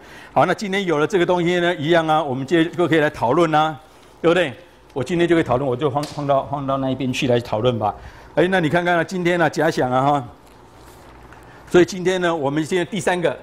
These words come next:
啊，第，那个指标，我们知道它怎么来的以后呢，现在呢，我现在就第三个呢，我就可以用什么呢？用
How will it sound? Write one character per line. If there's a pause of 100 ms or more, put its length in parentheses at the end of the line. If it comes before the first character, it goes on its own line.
啊，
第，
那
个
指
标，
我
们
知
道
它
怎
么
来
的
以
后
呢， (400)
现
在
呢，
我
现
在
就
第
三
个
呢，
我
就
可
以
用
什
么
呢？ (760)
用